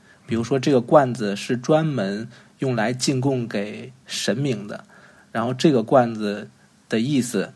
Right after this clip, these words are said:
就是放到文字里的意思，就是专门，嗯，专门做祭祀的罐子，而不是生活上的喝水的罐子。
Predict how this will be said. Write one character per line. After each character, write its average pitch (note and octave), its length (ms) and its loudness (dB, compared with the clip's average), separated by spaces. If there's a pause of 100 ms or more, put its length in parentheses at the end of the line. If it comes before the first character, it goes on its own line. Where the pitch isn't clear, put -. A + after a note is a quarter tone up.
(260)
就 C3 100 -2
是 B2 140 -4
放 C#3 240 4
到 C#3 140 6
文 A#2+ 200 0
字 F#3 220 6
里 A2+ 140 0
的 G2+ 100 -6
意 A#2 140 0
思， G#2 240 -6
就 A#2 180 -4
是 A2+ 160 -4
专 C3+ 220 2
门， A2+ 400 -4 (540)
嗯， A2 360 -8 (680)
专 C#3+ 160 6
门 C3 160 0
做 C#3+ 160 4
祭 D#3+ 200 2
祀 - 160 0
的 B2+ 100 6
罐 G#2+ 240 0
子， G#2 100 -12
而 A#2+ 180 -2
不 C3 180 -2
是 B2+ 180 -2
生 D3 260 -2
活 G#2+ 160 0
上 A2 240 -4
的 G#2+ 80 -8
喝 B2+ 220 0
水 B2+ 180 -4
的 - 140 -14
罐 A2 300 -4
子。 - 80 -18